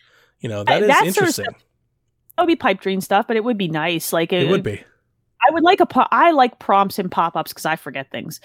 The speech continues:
Speaker 2: especially if you wanna remind me that if I wanna buy it, I get twenty percent off. Like, that's a great opportunity to do that. Like,
Speaker 1: Yeah.
Speaker 2: boom. Remember, if you wanna keep it, jazz hands, store hands,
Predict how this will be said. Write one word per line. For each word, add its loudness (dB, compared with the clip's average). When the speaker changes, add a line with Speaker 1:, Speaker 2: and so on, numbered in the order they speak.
Speaker 2:
especially 4
if -2
you 6
wanna 2
remind 0
me -4
that -2
if -4
I 0
wanna -4
buy 2
it, -2
I -4
get -8
twenty -4
percent -4
off. 0
Like, -8
that's -2
a -4
great -4
opportunity -4
to -8
do 2
that. -6
Like, -2
Speaker 1:
Yeah. -2
Speaker 2:
boom. 2
Remember, 2
if -2
you 0
wanna 2
keep 0
it, -4
jazz 4
hands, -2
store 0
hands, -2